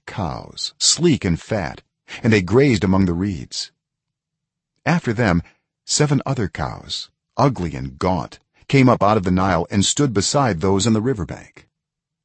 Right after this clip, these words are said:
And the cows that were ugly and gaunt ate up the seven sleek, fat cows. Then Pharaoh woke up.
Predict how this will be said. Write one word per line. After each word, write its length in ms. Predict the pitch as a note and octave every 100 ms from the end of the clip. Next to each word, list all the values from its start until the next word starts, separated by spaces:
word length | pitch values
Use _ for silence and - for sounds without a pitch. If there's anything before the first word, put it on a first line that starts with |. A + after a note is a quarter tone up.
| - -
And 120 | A2
the 60 | G2+
cows 400 | - C#3+ E3 B2
that 140 | F2
were 160 | F2 -
ugly 400 | A#2 B2+ B2+ B2+
and 220 | F#2+ F2
gaunt 480 | D#2 E2+ A#1 - - _ _ _ _ _ _ _
ate 180 | A#2 A#2+
up 200 | C3+ A#2+
the 80 | F#2
seven 380 | E2+ A2 G2+ F#2
sleek, 400 | - - A#2 -
fat 360 | - C#3 D3+
cows. 560 | - C2 G#1 - - - _ _ _ _ _ _ _ _ _ _ _ _
Then 100 | E2+
Pharaoh 300 | D2+ G#2 D#2+
woke 240 | A#1+ B1 -
up. 260 | D2 -